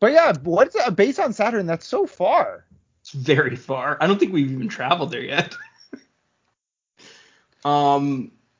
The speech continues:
Speaker 2: Catherine won't shut up about alien symbols. Catherine, of course, is, uh, Levinson's mistress from earlier.
Speaker 1: <laughs> Well, I don't know that she's his mistress.
Speaker 2: <laughs> She's a psychiatrist or whatever she's about.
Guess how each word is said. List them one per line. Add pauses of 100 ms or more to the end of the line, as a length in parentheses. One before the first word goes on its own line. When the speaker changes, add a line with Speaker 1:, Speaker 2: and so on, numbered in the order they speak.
(100)
Speaker 2:
Catherine
won't
shut
up
about
alien
symbols.
Catherine,
of
course,
is,
uh,
Levinson's
mistress (180)
from
earlier.
Speaker 1:
<laughs> (600)
Well,
I
don't
know
that
she's
his
mistress. (240)
Speaker 2:
<laughs>
She's
a
psychiatrist
or
whatever
she's
about.